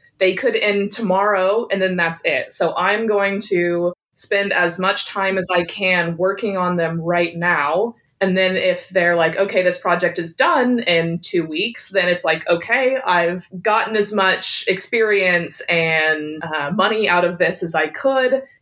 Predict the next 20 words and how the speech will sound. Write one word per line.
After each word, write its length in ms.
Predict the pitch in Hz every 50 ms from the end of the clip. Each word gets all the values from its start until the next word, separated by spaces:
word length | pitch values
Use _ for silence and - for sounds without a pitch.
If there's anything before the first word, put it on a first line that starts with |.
| _ -
and 420 | 196 185 180 180 180 175 175 180
that's 340 | 175 - 190 175 175 - -
it, 200 | 269 277 277 -
and 160 | 196 196 185
on 160 | 175 175 180 202
to 100 | 208 202
finding 460 | 202 196 170 170 170 170 175 165 170
new 160 | 165 160 165
things." 500 | 165 - 175 156 139 - 98 - 185 -
But 380 | - - 180 160 156 160 - -
then 240 | 190 190 220 233 262
it's 200 | 220 208 214 -
like, 300 | 214 185 170 165 - - _ _ _ _
"Ah, 320 | - 202 269 339 277 208 175
well, 200 | 175 175 175 175
this 180 | 180 180 180
hasn't 420 | - 240 269 311 254 294 269 - 170
ended 360 | 190 190 208 185 180 170 170
yet." 320 | 165 160 151 135 - - -
And, 800 | 185 175 170 170 165 165 165 165 165 160 160 165 165 175 180